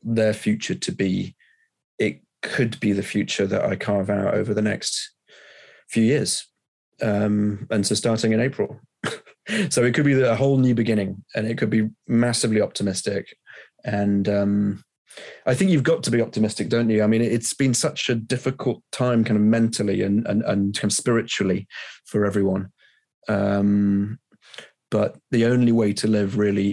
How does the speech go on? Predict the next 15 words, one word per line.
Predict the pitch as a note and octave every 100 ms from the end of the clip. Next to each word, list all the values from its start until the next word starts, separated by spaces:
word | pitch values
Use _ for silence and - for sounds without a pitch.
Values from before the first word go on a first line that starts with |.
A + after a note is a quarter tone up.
| -
is | G2 F#2
to | - -
be | G2+
a | F#2+
rational | G2 F2+ G2 G2+
optimist. | A2 - A2 G#2 - - _ _ _ - _ _ _
So, | - - - G#2+ G#2+ G#2 G#2 G#2 - _ _ - - -
yep, | C#3 C#3+ -
I've | A#2+
got | A2+
to | B2
make | A#2+ A#2
sure | - B2 A#2
that | A2+ -
I | A2+ G#2+